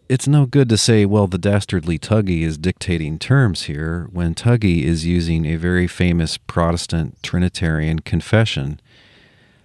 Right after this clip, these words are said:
Doctor Bowman's problem is with the Westminster Confession of Faith.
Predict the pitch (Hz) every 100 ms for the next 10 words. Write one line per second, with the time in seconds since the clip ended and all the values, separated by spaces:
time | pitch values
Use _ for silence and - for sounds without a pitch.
0 | _ - 120 147 110 107 95 - - 85
1 | 82 87 85 82 80 80 73 82 - -
2 | - 92 82 78 80 - 76 - 80 -
3 | 82 76 67 - 80 80 - 107 71 -
4 | -